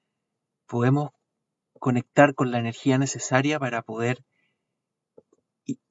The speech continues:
y llevar nuestra alma y nuestro propósito hacia la unidad. La unidad en la cual estamos todos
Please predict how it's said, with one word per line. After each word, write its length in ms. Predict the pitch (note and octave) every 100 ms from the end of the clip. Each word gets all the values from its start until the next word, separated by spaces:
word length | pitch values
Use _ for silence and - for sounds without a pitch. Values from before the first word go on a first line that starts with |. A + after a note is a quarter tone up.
| _ _
y 280 | D3+ B2+ B2+
llevar 360 | A#2+ A#2+ D3 D#3+
nuestra 480 | D#3 C#3 B2+ A#2+
alma 440 | C#3+ C3+ A2 A#2+ C3+
y 100 | B2+
nuestro 300 | B2 - B2+
propósito 760 | A#2+ A#2+ C3 - C3+ C3 C3 - _ -
hacia 360 | A2 - A#2+
la 100 | A2
unidad. 340 | G#2 G2+ G#2 G2 _ _ _ _
La 160 | A2+ A2
unidad 500 | G#2+ G#2+ A#2 B2+ C3 _ _ _ _ _ _ _ -
en 120 | A2+
la 100 | A2
cual 220 | A#2 A#2+
estamos 400 | A#2+ - C3 C3
todos 360 | - C#3+ A2